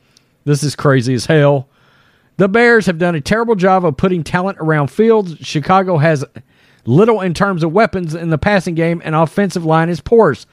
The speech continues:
But Fields has done little to help himself, and now Fitzpatrick says it's time for him to figure out his identity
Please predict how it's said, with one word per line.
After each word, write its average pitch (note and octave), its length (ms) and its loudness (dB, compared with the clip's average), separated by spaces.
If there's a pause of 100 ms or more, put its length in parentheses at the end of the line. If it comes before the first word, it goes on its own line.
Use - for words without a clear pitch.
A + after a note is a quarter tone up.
(220)
But A2+ 140 -2
Fields G#3+ 320 2
has G#3+ 140 0
done F#3 240 0
little G3+ 260 2
to G#3 140 2
help F3+ 240 2
himself, E3+ 440 0
and E3 100 -6
now F3 180 0
Fitzpatrick E3 680 -2 (340)
says F3+ 320 0
it's A3 160 -2
time E3+ 320 0
for D3+ 180 -2
him F3+ 240 0
to C#3 160 0
figure G3+ 480 0
out F#3 340 0
his E3 200 0
identity E3 580 0